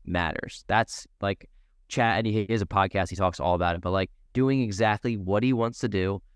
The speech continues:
when he wants to do it. And that's why he got into real estate. And the whole thing is that he's a coach. He came from the sports world, so he has a lot of great sports analogies. And,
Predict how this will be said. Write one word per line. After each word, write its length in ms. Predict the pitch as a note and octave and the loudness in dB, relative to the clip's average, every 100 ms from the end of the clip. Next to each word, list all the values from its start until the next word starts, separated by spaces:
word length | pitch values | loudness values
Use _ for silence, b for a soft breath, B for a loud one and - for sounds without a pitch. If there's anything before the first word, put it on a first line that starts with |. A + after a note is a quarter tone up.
| - | -12
when 180 | G2 G#2 | -2 0
he 80 | G#2+ | 2
wants 240 | G#2+ G2+ | 0 -2
to 60 | F#2 | -2
do 160 | A2+ G#2 | 2 2
it. 40 | |
And 80 | F#2 | 2
that's 140 | G2 | -2
why 320 | - F#2+ G2+ G2+ | -2 2 2 2
he 160 | G#2 | 0
got 180 | G2 F#2+ | 0 0
into 200 | F#2 F2 | 0 0
real 160 | F#2 D#2+ | 0 -2
estate. 320 | - - - _ _ - | -4 -10 -12 _ _ -4
And 240 | B2+ B2 | -2 0
the 60 | A#2+ | 0
whole 240 | C#3 A2+ | 0 0
thing 340 | - B2+ B2 - - | -2 -2 -2 -8 -12
is 200 | - G2+ | -4 0
that 160 | G#2 F#2+ | 0 0
he's 120 | G2+ | -2
a 60 | |
coach. 420 | - D#3 A2+ G#2+ - _ _ - | 0 2 2 0 -8 _ _ -6
He 80 | |
came 220 | - B2 A2 | -2 0 0
from 100 | A2 | -2
the 80 | |
sports 380 | - - B2+ - | -4 -2 -2 0
world, 240 | G#2+ G2 - | 0 0 -2
so 100 | F#2 | -2
he 120 | G#2+ | 0
has 100 | G2 | 0
a 80 | F#2+ | 2
lot 180 | A2 | 2
of 60 | A2 | 2
great 180 | G#2+ - | 0 -4
sports 320 | - A2+ - | -2 -2 0
analogies. 720 | G#2+ G#2 G#2 F#2 G#2 G2+ - - _ _ | 0 2 0 -2 -4 -4 -6 -16 _ _
And, 320 | G#2+ A2 A2 | -2 -2 -2